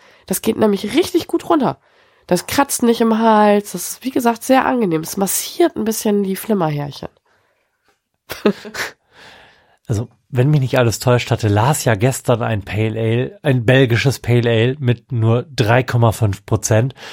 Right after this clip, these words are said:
Speaker 2: und hat dem irgendwie was um die zwei Punkte gegeben, weil er so krass enttäuscht davon gewesen ist.
Speaker 1: Oh.
Speaker 2: Da das ja wenigstens ein ganz kleines bisschen im Kopf dreht, würde ich mich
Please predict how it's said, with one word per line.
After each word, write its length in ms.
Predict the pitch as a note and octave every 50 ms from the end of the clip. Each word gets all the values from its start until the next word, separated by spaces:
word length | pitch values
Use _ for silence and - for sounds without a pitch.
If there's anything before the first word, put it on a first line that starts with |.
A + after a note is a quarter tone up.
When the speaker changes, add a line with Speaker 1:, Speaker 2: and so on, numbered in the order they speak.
| - - - -
Speaker 2:
und 200 | C3+ B2 F#2+ A2+
hat 160 | A#2+ A#2 -
dem 340 | B2 A#2+ B2 B2+ C3+ C3+ A#2
irgendwie 400 | - D#3+ B2 G#2 F#2+ G2 A2+ G#2
was 200 | G2+ A#2 A2+ -
um 120 | E3 C#3+ A#2+
die 140 | A2+ G#2+
zwei 260 | - - - A#2+ A2+ A#2
Punkte 380 | - - B2 A#2 G2+ - G#2+
gegeben, 420 | F#2 A2 G2 F#2 G2 G#2 G2 G2 G2+
weil 100 | G#2 G2
er 80 | G2+
so 120 | F2+ G2 F#2+
krass 280 | - - A#2+ A2 -
enttäuscht 400 | C3+ A#2+ - - A2+ G#2+ - -
davon 280 | G#2+ - - G#2+ G2 F#2
gewesen 400 | G2 F#2 G2+ G2+ F#2+ F2 G2+ G#2
ist. 180 | A2+ C3+ D3+ D3+
Speaker 1:
Oh. 200 | D3 C#3+ C#3+ C#3+ C#3 C#3 C#3 C#3 - - - - - - - _ _
Speaker 2:
Da 160 | - B2 A#2+
das 260 | G#2 C3+ D3+ E3+ -
ja 160 | - D3 B2+ A#2+
wenigstens 600 | C3 C#3 C#3 D3+ D3 - - - B2 G#2 - -
ein 80 | A#2+ G#2
ganz 240 | A2+ A#2+ B2 A#2
kleines 360 | - - A2+ A2 A2+ G#2+ - -
bisschen 340 | - G#2+ - - B2 A2+
im 140 | A2+ G#2 G2+
Kopf 260 | - A#2 A2 - -
dreht, 400 | - G#2+ G#2+ A2+ A#2 A#2+ - - _ _ _ _ _ _ _ _ _ _ _ _ _ _ _ _ - - - _ _ _ _
würde 260 | G#2 A2 C3 C#3+ C3+
ich 140 | C#3 - -
mich 380 | C3 C3+ C3 A#2+ - - -